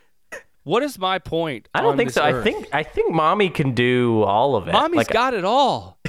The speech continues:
Speaker 1: <laughs>
Speaker 2: That's why motherfuckers are trying to make their le-, lives, like, off a YouTube channel exploring fucking Minecraft in their forties. They're
Speaker 1: Right.
Speaker 2: just like, "Well,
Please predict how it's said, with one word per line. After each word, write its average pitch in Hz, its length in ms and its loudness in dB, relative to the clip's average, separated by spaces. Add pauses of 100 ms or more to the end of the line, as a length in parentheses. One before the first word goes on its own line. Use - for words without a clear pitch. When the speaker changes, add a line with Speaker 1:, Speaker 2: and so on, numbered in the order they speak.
(480)
Speaker 1:
<laughs> - 600 -6
Speaker 2:
That's 226 180 -2
why 262 160 0
motherfuckers 226 600 -6
are 208 80 -4
trying 208 220 -6
to 214 40 -8
make 214 180 -8
their 202 120 -4
le-, 208 240 -2
lives, 180 480 -4
like, 175 160 -8
off 175 180 -4
a 160 80 -6
YouTube 180 400 -10
channel 180 380 -6
exploring 165 500 -8
fucking 165 320 -8
Minecraft 139 640 -6
in 131 80 -10
their 120 80 -10
forties. 143 600 -6
They're 117 100 0
Speaker 1:
Right. 117 140 2
Speaker 2:
just 101 100 0
like, 113 100 -10
"Well, 165 400 0